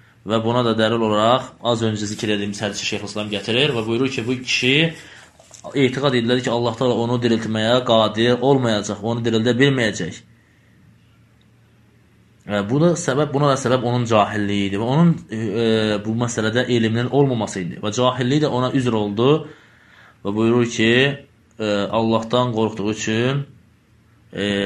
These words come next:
yəni bu məsələdə et-, xata elədi və Allah Taala onu, Allah qorxusu üçün onu əfv elədi. Və sonra şeyx də həmin söz, e, bir neçə sətr sonra, ondan sonra buyurur ki, müəyyən bir şəxsin təkfirinə gəldikdə isə, yəni hansı ki, imanı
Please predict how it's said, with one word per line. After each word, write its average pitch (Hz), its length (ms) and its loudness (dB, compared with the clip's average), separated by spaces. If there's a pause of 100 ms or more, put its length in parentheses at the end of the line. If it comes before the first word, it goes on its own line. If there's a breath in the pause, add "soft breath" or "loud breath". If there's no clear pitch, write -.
(140)
yəni 104 80 -4
bu 117 160 -4
məsələdə 101 320 -4
et-, 104 260 -4 (140)
xata 107 240 -2
elədi 107 320 0
və 113 100 0
Allah 127 180 -4
Taala 156 120 2
onu, 123 280 0 (560 loud breath)
Allah 123 440 2
qorxusu 113 400 -4
üçün 110 160 -2
onu 107 160 -2
əfv 98 240 -6
elədi. 87 280 -6 (680 loud breath)
Və 117 160 -6
sonra 180 240 6
şeyx 139 240 -2
də 117 160 -2
həmin 127 240 0
söz, 117 160 -2
e, 110 200 0 (440)
bir 123 220 -2
neçə 113 160 -6
sətr 104 200 -4
sonra, 104 280 -4
ondan 107 140 -6
sonra 101 220 -2
buyurur 107 300 -2
ki, 110 200 -2 (760 loud breath)
müəyyən 135 440 2
bir 120 120 0
şəxsin 113 500 -2
təkfirinə 113 480 -4
gəldikdə 101 400 -2
isə, 104 240 -2 (1000)
yəni 101 220 -6
hansı 110 240 -10
ki, 117 140 -2
imanı 113 260 0